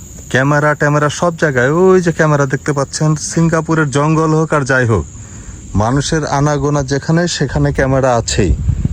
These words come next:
ক্যামেরা থাকবেই। অনেক সময় মাছও দে-, মাছও দেখা যায় অনেক বড় বড়। আজকে হয়তো বা মাছ নেই,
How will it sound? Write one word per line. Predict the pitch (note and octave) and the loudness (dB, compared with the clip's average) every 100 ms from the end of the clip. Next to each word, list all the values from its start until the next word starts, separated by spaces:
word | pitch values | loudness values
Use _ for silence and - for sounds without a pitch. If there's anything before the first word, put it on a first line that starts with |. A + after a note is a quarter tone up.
| - - - - - - - | -4 -6 -6 -6 -8 -6 -2
ক্যামেরা | A#2+ B2 B2+ | 2 2 2
থাকবেই। | A#2+ C3+ A2 G#2+ F2+ - - - - - - - - - - - - - - - - - | 2 0 0 2 0 0 -10 -14 -14 -18 -18 -18 -18 -18 -16 -18 -16 -16 -16 -16 -8 -2
অনেক | A2+ | 0
সময় | - C#3+ | 2 2
মাছও | B2 A#2 B2 - D3+ | 4 4 2 0 0
দে-, | C#3 B2+ | 2 0
মাছও | A#2+ A#2 C3 - D#3 | 0 2 2 2 0
দেখা | C3+ C#3 A#2 | 0 0 0
যায় | A#2+ C3 E3 | 2 2 2
অনেক | A2+ G#2+ | 0 2
বড় | A#2+ A2+ | 2 2
বড়। | A2 B2+ | 2 2
আজকে | A#2+ - A#2+ | 0 -2 -2
হয়তো | G#2 G#2 | 0 2
বা | A2+ | 2
মাছ | G2 F#2+ - - - | 2 2 0 -2 -2
নেই, | G2+ E2+ | 0 0